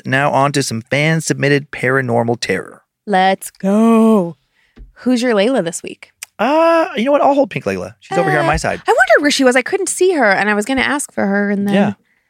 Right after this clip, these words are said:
Speaker 2: be nice to her, okay?
Speaker 1: Okay.
Speaker 2: Okay. I was nervous when you started that story. I was like, "Is this about a haunted Layla?
Speaker 1: <laughs>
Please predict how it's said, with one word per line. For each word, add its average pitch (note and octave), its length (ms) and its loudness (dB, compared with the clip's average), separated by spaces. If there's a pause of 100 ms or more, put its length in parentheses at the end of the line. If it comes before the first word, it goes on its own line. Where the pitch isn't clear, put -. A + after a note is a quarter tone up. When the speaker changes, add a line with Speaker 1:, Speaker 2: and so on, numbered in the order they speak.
(640)
Speaker 2:
be B3 120 2
nice A3+ 240 2
to G3+ 80 -2
her, F3+ 120 0
okay? F#3+ 260 -4 (180)
Speaker 1:
Okay. D#3 240 -2 (280)
Speaker 2:
Okay. F3 240 -6 (160)
I G#3+ 80 2
was D4+ 220 2
nervous B3 320 0
when G#3+ 80 0
you G3+ 60 2
started G3 240 2
that F3 140 0
story. F#3 200 2
I E3+ 60 2
was E3+ 120 -4
like, E3+ 200 -6
"Is F3 100 -6
this E3+ 120 -4
about A3 200 0
a G#3+ 40 -2
haunted F3+ 280 -6
Layla? F3 480 -10
Speaker 1:
<laughs> F3 140 -2